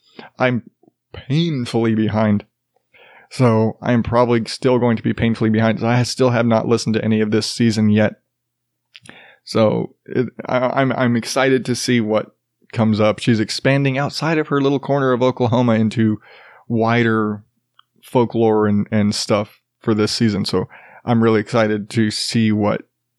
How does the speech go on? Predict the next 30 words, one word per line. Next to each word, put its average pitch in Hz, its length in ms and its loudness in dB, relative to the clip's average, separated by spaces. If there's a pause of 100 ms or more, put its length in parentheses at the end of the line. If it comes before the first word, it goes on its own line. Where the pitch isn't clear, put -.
(160)
uh, - 280 -4 (300)
she 117 200 0
has 104 180 0
going 104 240 0
on. 104 220 0 (1000)
But 110 420 0 (920)
if - 180 -2
you're - 140 -8
into 196 280 -2
that 117 220 0
sort 113 200 0
of 110 120 0
stuff - 480 -6
at 123 100 2
all, 151 220 2
the 113 200 4
creepy 127 760 2
ghost 131 420 2
stories, 117 680 2 (500)
uh, 107 280 2
you 117 80 4
know, 107 260 0 (460)
if 127 220 0
you 147 120 4
want 139 380 -2 (100)
your 117 680 2 (100)
true 156 280 2
crime 135 460 0
in 110 160 2
moderation, 117 680 0